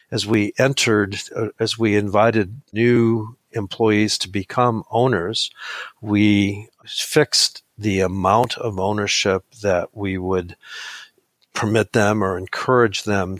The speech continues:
to buy. And then the sales of that would occur either from Linda or from me or pro rata from the existing owners.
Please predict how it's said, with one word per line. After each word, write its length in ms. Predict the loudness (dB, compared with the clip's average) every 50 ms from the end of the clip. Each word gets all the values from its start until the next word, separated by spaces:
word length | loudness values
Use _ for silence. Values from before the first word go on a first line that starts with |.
| -6
to 120 | -6 -8 -6
buy. 680 | -4 0 2 4 4 4 4 4 2 2 0 0 -2 -2
And 260 | -2 -2 -2 -2 0
then 340 | 0 0 0 0 -2 -4 -6
the 100 | -6 -2 0
sales 840 | 0 2 2 4 4 4 4 4 4 4 2 0 -2 -2 -4 -4 -4 -2
of 260 | -2 -2 -2 -2 -2
that 400 | 0 2 4 4 4 4 2 -2 _
would 200 | -8 -6 -4 -4
occur 580 | -4 -4 -6 -8 -6 -2 0 2 2 2 2 0 -2 -2
either 420 | -2 0 0 2 2 2 2 2
from 540 | 0 -4 -4 -2 0 2 2 0 0 -4 -6 -10 -12 -12 -10 -10 -10 -10 -12 -14 -16 -18 _ _ _ -8
Linda 580 | 0 2 2 2 4 4 4 6 6 6 4
or 280 | 2 0 2 2 2 2
from 380 | 2 0 0 0 2 2 0
me 500 | 0 -2 -2 -2 -2 -2 -4 -6 -8 -12 _ _ _ _ _
or 640 | -6 -2 2 4 4 6 6 6 4 2 0 -2 -6 -14 -20 _ _ _ -8
pro 220 | -2 0 2 2
rata 500 | 4 4 4 6 6 6 6 4 2 0
from 400 | 0 -6 -6 -4 -4 -4 -4 -6
the 180 | -4 -4 -2 -2
existing 880 | -2 -4 -6 -6 -4 -2 0 -2 -2 -2 -2 -4 -4 -4 -6 -8 -12 -14 _ _ _ _ _ -6
owners. 480 | -6 -4 -2 -2 -2 -2 -2 -4 -6